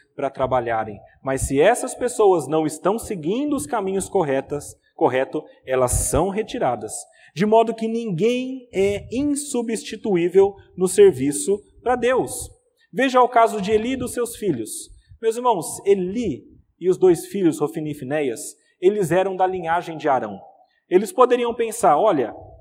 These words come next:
eu vim de Arão, eu tenho a linhagem, eu tenho o sangue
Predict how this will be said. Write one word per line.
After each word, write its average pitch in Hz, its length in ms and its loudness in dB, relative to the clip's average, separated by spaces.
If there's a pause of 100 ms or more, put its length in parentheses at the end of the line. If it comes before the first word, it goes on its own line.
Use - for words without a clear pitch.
(320)
eu 247 200 -2
vim 208 460 -4
de 175 160 2
Arão, 208 680 -2 (600)
eu 285 320 2 (140)
tenho 214 460 2
a 196 60 4
linhagem, 214 760 -4
eu 208 100 4
tenho 254 240 -6
o 269 80 -2
sangue 247 840 -4